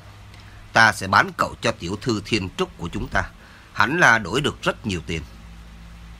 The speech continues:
Bùi Nguyên Minh thấy hắn nói nhảm nhiều quá, anh ghét quá, anh nói:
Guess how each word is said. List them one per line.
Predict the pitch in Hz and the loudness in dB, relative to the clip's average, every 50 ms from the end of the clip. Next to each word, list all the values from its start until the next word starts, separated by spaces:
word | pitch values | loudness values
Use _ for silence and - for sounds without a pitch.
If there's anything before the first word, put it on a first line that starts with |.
| - - - - - - - - - - - - | -18 -18 -18 -18 -18 -16 -18 -18 -18 -16 -6 0
Bùi | 123 127 | 2 2
Nguyên | 127 143 151 151 | 4 4 4 4
Minh | 151 143 143 135 | 4 2 2 2
thấy | - 156 165 | 2 2 4
hắn | 151 139 156 170 180 | 4 2 2 2 2
nói | 165 180 | 0 0
nhảm | 180 131 101 76 85 143 | 0 0 -2 -2 -2 -2
nhiều | 156 127 98 87 - | 0 0 -2 -4 -4
quá, | - 92 95 - - - - - - - - - - | 0 0 0 0 -2 -10 -18 -20 -20 -20 -20 -12 -4
anh | - 104 104 92 87 82 78 | -2 0 0 0 -2 -6 -2
ghét | 87 135 156 - - | -2 -2 -2 -2 0
quá, | 104 107 | 0 2
anh | 110 104 98 90 | 2 2 -2 -2
nói: | 90 90 104 | -2 -2 -2